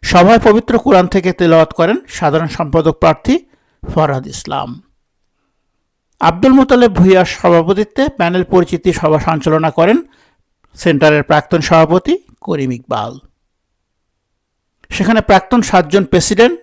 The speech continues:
তিনজন সেক্রেটারি ও তিনজন কাউন্সিলরকে পরিচয় করিয়ে দেওয়া হয়। শুভেচ্ছা বক্তব্য রাখেন মাহমুদ হুসেন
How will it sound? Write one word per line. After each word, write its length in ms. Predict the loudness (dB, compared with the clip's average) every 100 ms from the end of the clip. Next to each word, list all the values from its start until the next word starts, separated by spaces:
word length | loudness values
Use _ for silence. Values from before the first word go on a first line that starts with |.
| _ _
তিনজন 320 | -6 -2 -2
সেক্রেটারি 680 | -4 -4 -4 0 0 0 -4 _ _ _ -8
ও 120 | -6
তিনজন 380 | -2 0 2 0
কাউন্সিলরকে 760 | 2 2 2 2 2 2 -2 -8 -6
পরিচয় 360 | -2 0 0 0
করিয়ে 300 | 0 -4 -4
দেওয়া 260 | -2 -4
হয়। 380 | -2 -4 -4 -10 -18 _ _ _ _ _ _ _ _ _ _ -6
শুভেচ্ছা 400 | 0 4 4 2
বক্তব্য 300 | 0 2 2
রাখেন 420 | 4 4 2 -4 -4 _ _ _ -8
মাহমুদ 360 | -4 -2 0 -2
হুসেন 400 | 0 2 2